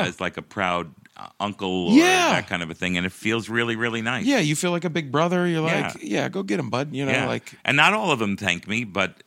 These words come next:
Speaker 1: and I don't, again, I don't need that, but I don't need any of that. Like, I used to need that, oh,
Speaker 2: Sure.
Speaker 1: you know, that please, we were talking about being, wanting
Speaker 2: Yeah.
Speaker 1: to please people, and I don't need that anymore. I really have learned, it's been incredible growth for me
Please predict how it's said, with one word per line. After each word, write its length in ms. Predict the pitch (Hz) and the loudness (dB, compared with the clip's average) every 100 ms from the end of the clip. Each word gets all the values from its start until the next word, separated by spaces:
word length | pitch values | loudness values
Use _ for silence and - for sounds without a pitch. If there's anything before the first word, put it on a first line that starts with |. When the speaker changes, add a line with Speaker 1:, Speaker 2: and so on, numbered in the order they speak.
| - | -4
Speaker 1:
and 180 | 92 92 | -2 0
I 100 | 90 | 0
don't, 300 | 107 104 - | 0 -2 -6
again, 280 | 95 98 82 | -2 0 0
I 120 | 73 | -2
don't 160 | 87 90 | -4 -4
need 180 | 117 98 | -4 -2
that, 220 | 85 - - - | -4 -6 -16 -10
but 140 | - 92 | -8 -6
I 120 | 107 | -6
don't 180 | 113 107 | -6 -2
need 240 | 107 113 110 | -2 0 0
any 220 | 101 90 | 2 0
of 80 | 80 | 0
that. 220 | 73 69 | -2 -2
Like, 120 | 82 | -4
I 60 | 80 | -2
used 280 | 85 95 - | -2 -4 -4
to 60 | |
need 460 | 87 92 92 92 82 | -4 -2 -2 -4 -4
that, 200 | 78 78 | -6 -4
oh, 360 | 98 95 87 76 | -4 -4 -4 -6
Speaker 2:
Sure. 240 | - 110 | -8 -4
Speaker 1:
you 40 | 104 | -2
know, 300 | 95 73 73 | -4 -6 -10
that 200 | 67 73 _ - | -10 -14 _ -10
please, 460 | 101 98 82 - _ - | -6 -6 -8 -16 _ -16
we 80 | 80 | -12
were 180 | 85 | -12
talking 180 | 85 87 | -10 -10
about 140 | 78 65 | -10 -10
being, 320 | 76 78 64 | -12 -12 -12
wanting 200 | 73 80 | -8 -4
Speaker 2:
Yeah. 180 | 101 92 | -2 -2
Speaker 1:
to 40 | 85 | -4
please 240 | 92 90 | -6 -6
people, 420 | - 90 - 82 | -6 -8 -6 -8
and 140 | 73 - - - - | -8 -14 -20 -20 -14
I 60 | 98 | -8
don't 120 | 131 | -2
need 160 | 123 131 | -2 0
that 120 | 113 | -2
anymore. 420 | 95 85 78 71 67 | -2 -4 -6 -6 -4
I 60 | |
really 380 | 76 80 92 95 | -4 -4 -2 -2
have 140 | 87 76 | -4 -4
learned, 520 | 87 92 92 85 71 - | -4 -2 -2 -6 -10 -10
it's 300 | 90 - - | -10 -10 -8
been 240 | - 120 | -2 -2
incredible 680 | 120 117 135 139 92 85 80 - - - 78 | -2 -2 0 0 -2 -6 -6 -14 -16 -12 -8
growth 380 | 92 117 139 - | 0 2 2 -2
for 160 | 95 | -4
me 300 | 90 82 80 | -2 -2 -4